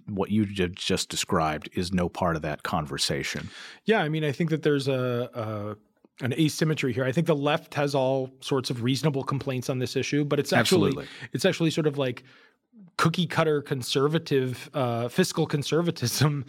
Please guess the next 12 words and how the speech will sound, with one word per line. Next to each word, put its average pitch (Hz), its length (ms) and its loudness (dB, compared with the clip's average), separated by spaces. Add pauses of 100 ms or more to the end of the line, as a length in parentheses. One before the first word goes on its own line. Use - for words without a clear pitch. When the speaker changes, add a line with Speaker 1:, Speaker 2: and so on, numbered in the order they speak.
(140)
Speaker 2:
<laughs> - 160 -20
that 139 140 2
is 139 160 2
probably 143 840 0 (100)
the 135 220 4
arena 147 400 4
of 131 340 -4
answers 147 440 0
for - 140 -4
the 110 100 -6
problem. 123 580 -2 (380)
Um, 117 560 0